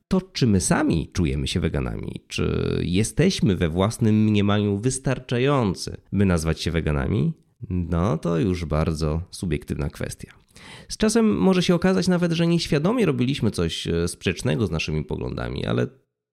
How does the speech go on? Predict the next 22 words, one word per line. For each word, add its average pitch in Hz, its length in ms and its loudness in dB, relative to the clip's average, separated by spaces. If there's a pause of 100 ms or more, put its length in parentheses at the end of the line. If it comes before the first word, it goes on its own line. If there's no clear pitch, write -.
to 156 100 -6
przecież - 640 -8 (240)
nie 156 300 2
zmieni 196 480 2
naszych 175 280 2
intencji. - 540 0 (540)
Może 135 200 2
też 156 120 2
się 165 140 4
okazać, 156 360 2
że 156 240 2
w 165 100 -6
oczach - 320 -2
niektórych 160 600 0
osób 214 400 -2
nie 123 220 4
jesteśmy 147 540 0
tak 90 240 2
gorliwi, 85 640 2 (600)
jak 92 220 -2
powinniśmy 107 800 2
być. - 640 -10